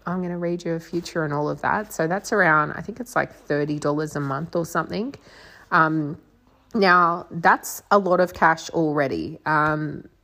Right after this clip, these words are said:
I think it's around sixty dollars a month for my, um, tonic website. And then I've got obviously someone building it. I haven't even got a quote on that yet.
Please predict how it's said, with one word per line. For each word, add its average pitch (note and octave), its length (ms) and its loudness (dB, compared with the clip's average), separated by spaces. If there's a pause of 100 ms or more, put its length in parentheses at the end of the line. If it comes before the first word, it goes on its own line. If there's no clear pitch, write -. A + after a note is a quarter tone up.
I - 80 0
think C4+ 160 -4
it's D#4+ 160 -2
around D#3+ 320 4
sixty - 580 -6
dollars E3+ 400 0
a E3 60 -2
month F3 340 -2
for E3+ 320 4
my, D#3+ 600 0
um, D3+ 480 -4
tonic F3+ 420 -2
website. G3 800 2 (520)
And E3 420 2
then E3 280 0
I've E3 220 2
got D3+ 180 4
obviously D#3 460 -2
someone D3+ 340 0
building D#3 380 0
it. G3 260 -4
I D#3 120 2
haven't D#3+ 220 -4
even D3+ 200 -4
got D3 120 0
a D3 60 -4
quote D3+ 480 0
on D#3 160 -4
that D3+ 160 -2
yet. D#3+ 640 -4